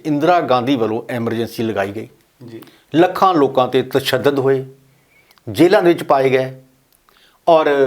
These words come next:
Speaker 1: ਜਿਸ ਤਰ੍ਹਾਂ ਦਾ ਵੀ ਉਸ ਵੇਲੇ ਹਾਲਾਤ ਹੋਏ, ਸੈਂਸਰਸ਼ਿਪ ਲੱਗੀ, ਬਹੁਤ ਬੁਰੇ ਹਾਲਾਤ ਸਨ। ਔਰ ਜਿਸ ਦਾ ਖਮਿਆਜ਼ਾ ਇੰਦਰਾ ਗਾਂਧੀ ਨੂੰ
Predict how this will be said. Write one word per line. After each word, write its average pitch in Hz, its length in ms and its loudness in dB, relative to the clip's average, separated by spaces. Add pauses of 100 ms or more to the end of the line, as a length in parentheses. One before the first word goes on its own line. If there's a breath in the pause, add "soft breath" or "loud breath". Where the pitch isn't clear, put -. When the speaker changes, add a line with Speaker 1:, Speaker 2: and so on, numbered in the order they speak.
(680)
Speaker 1:
ਜਿਸ 190 240 2
ਤਰ੍ਹਾਂ 214 240 0
ਦਾ 156 100 2
ਵੀ 143 120 0
ਉਸ 135 260 0
ਵੇਲੇ 127 200 2 (120)
ਹਾਲਾਤ 120 440 2
ਹੋਏ, 117 200 0
ਸੈਂਸਰਸ਼ਿਪ 135 680 -4
ਲੱਗੀ, 110 380 -6 (880 soft breath)
ਬਹੁਤ 185 220 2
ਬੁਰੇ 127 220 2
ਹਾਲਾਤ 101 240 -8
ਸਨ। - 160 -20 (540)
ਔਰ 139 120 2
ਜਿਸ 135 220 0
ਦਾ 143 120 0
ਖਮਿਆਜ਼ਾ 113 680 -2 (500 soft breath)
ਇੰਦਰਾ 147 260 2
ਗਾਂਧੀ 127 260 0
ਨੂੰ 107 180 -4